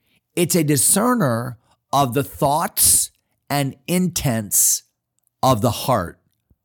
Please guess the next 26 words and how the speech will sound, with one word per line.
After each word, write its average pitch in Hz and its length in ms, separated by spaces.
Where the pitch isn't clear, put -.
Wow, 113 600
there 135 220
it 135 80
is. 104 440
That 151 420
the 139 120
Word 143 240
of 120 120
God 180 400
can 139 160
show 175 600
us 117 440
our 117 300
heart, - 560
can 143 180
show 185 420
us - 300
things 160 360
about 131 560
ourselves 120 880
that 143 260
we 143 120
would 135 320
not 135 260
otherwise 107 760
see, - 500